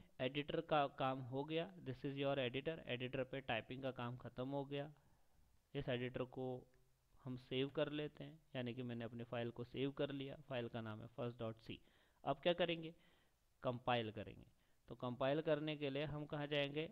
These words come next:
Alt C, ठीक है। Alt C में यहाँ पे shortcut भी बना है, Alt F nine। Normally मैं Alt C करके menu में गया और यहाँ पे एरो की से मैंने पहले वाले compile option को क्लिक कर दिया। तो जैसे ही मैंने किया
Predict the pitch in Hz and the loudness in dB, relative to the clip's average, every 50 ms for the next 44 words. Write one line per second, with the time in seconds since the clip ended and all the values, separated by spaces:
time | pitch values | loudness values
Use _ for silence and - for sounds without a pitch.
0 | - - - - 123 117 117 120 127 - - - - 110 - - - - - - | -8 -16 -4 2 4 4 4 2 0 -6 -12 -10 -10 -10 -10 -12 -16 -18 -16 -14
1 | - - - - - - - - - - _ _ _ - _ - 123 143 175 - | -14 -14 -14 -14 -16 -18 -20 -20 -20 -20 _ _ _ -20 _ -14 -12 -10 -12 -12
2 | - - - - - - - - 120 127 143 156 156 - - 160 160 160 151 135 | -14 -18 -20 -20 -20 -16 -2 4 6 6 6 6 2 -2 -6 -4 -4 -2 -2 -4
3 | 135 - 208 180 147 131 127 - - - 127 120 117 - - 131 131 139 143 135 | -4 -6 -6 -8 -8 -6 -6 -8 -6 -4 -4 -4 -2 -2 -4 -4 -4 -4 -6 -6
4 | 131 127 131 127 131 131 123 120 123 120 - 127 131 - 131 120 117 - 233 - | -4 -4 -4 -4 -4 -2 -2 -2 -2 -2 -4 -6 -6 -8 -8 -8 -8 -8 -10 -14
5 | - - - 131 127 127 131 135 131 131 131 131 131 127 127 - 127 127 131 135 | -14 -8 -2 0 2 2 2 0 -2 -4 -4 -4 -4 -4 -4 -2 0 0 0 -2
6 | - - - - - - - 135 127 123 - - _ _ - 135 123 123 131 123 | -6 -12 -20 -20 -12 -6 -4 -2 -2 -4 -6 -12 _ _ -4 -4 -2 -2 -2 -2
7 | 123 120 117 117 120 131 131 139 139 135 139 143 - - - _ _ - 117 113 | -2 -2 -2 -4 -4 -4 -4 -4 -4 -4 -4 -6 -8 -10 -14 _ _ -6 -4 -4
8 | 117 123 123 113 110 - 127 117 110 107 110 117 123 123 - 139 131 - 143 135 | -2 -2 -4 -4 -4 -2 -2 -2 0 0 -2 -4 -4 -6 -8 -8 -6 -6 -4 -4
9 | 135 127 127 123 - 131 123 123 131 131 127 120 117 117 117 113 - 117 113 110 | -4 -4 -6 -6 -4 -4 -4 -2 0 0 0 0 0 -2 -4 -4 -4 -4 -4 -4
10 | - 117 113 120 120 117 110 - - - 123 120 131 131 - - 117 107 - - | -4 -2 -2 0 0 -2 -4 -6 -8 -10 -8 -8 -8 -8 -6 -8 -8 -8 -8 -10
11 | 98 92 90 - - - _ _ _ _ - - - - - - - - - - | -12 -10 -12 -14 -18 -20 _ _ _ _ -20 -20 -20 -20 -20 -20 -20 -20 -20 -20
12 | - - 117 113 123 127 - - 180 180 170 165 165 175 180 175 175 - - 165 | -14 -10 -2 0 0 0 0 -2 -2 0 0 0 0 0 -2 -2 -4 -4 0 4
13 | 160 147 123 117 135 190 | 4 6 6 4 2 -2